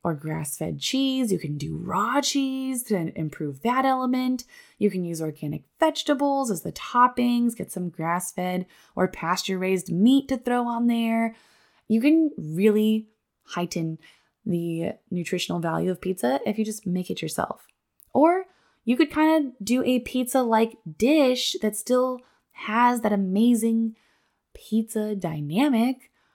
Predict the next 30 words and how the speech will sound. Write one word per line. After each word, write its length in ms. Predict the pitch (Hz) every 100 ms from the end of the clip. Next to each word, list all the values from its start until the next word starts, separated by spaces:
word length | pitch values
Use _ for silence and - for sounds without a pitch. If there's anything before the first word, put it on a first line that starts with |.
| _
but 340 | 180 214 214 - -
it's 160 | 208 220
even 300 | 247 262 254
more 360 | 214 226 320
nourishing 560 | 330 190 165 160 170 156
for 240 | - 151
you. 160 | - -
Like, 300 | 170 170 - _ _ _ -
I 180 | 185 196
found 380 | - 208 208
this 240 | 208 202 - _ _ _ -
amazing 580 | 190 185 196 208 208 208
spaghetti 420 | - 175 175 180
squash 420 | - - 180 -
pizza 280 | - 190 165
casserole 440 | - 160 160 185
recipe 360 | 196 202 208 226
that 100 | 202
I 60 | 156
tweaked 300 | - 190 202
a 40 |
little 140 | 214
bit, 260 | 226 240 247
and 140 | - 180
it 80 |
is 300 | 220 240 208 - _ _ -
bomb. 680 | 151 139 151 147 - - - _ -
It's 260 | 220 220 -
so 180 | 196 185
good. 300 | 156 -